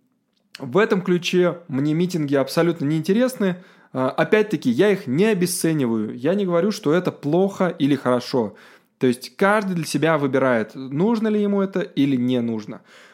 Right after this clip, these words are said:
Но, возвращаясь к вопросу, я на митинги не хожу, не буду ходить, но ходил. Да, ходил, не хожу, не буду ходить.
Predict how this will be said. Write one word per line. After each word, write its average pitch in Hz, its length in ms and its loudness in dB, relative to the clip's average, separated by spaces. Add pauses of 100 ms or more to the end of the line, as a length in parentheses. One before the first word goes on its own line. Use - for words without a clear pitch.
(140)
Но, 151 540 2
возвращаясь 156 380 0
к - 40 0
вопросу, 208 580 0 (240)
я 160 140 4
на 165 100 2
митинги 139 360 -2
не 156 280 0
хожу, 196 460 -2 (260)
не 110 280 -2
буду 196 240 0
ходить, 175 400 -2 (100)
но 165 160 4
ходил. 117 500 0
Да, 117 220 2
ходил, 254 460 2 (120)
не 131 140 -2
хожу, 226 420 2
не 147 220 0
буду 123 220 0
ходить. 117 320 -6